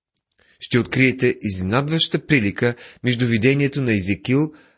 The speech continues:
първа глава, и четвърта и пета глави на Откровение.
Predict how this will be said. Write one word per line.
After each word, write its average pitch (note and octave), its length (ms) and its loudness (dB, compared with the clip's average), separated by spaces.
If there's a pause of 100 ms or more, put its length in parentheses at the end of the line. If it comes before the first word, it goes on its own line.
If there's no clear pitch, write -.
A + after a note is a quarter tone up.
(460)
първа A#2 260 2
глава, B2 340 0 (300)
и G#2 100 -2
четвърта D3+ 500 -2
и D#3+ 100 0
пета B2 260 0
глави A2+ 300 0
на F#2+ 140 -2
Откровение. A2+ 680 -4